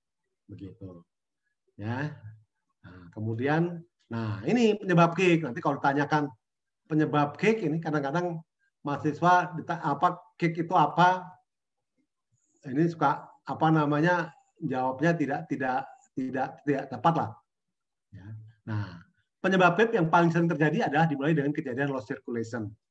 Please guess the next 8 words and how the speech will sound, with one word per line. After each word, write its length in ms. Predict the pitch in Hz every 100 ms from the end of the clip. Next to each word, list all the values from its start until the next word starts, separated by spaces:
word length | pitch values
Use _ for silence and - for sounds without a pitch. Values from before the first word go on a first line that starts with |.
| _ _ _
Ya. 160 | 82 85 110 _ _ _ _ _ _ -
Masuknya 480 | 120 113 156 151 156
sebagian 320 | 131 135 131
lumpur, 400 | 131 156 196 208
pemboran 460 | 160 135 135 165 170
ke 80 |
dalam 160 | 131 127
formasi 500 | 135 127 127 113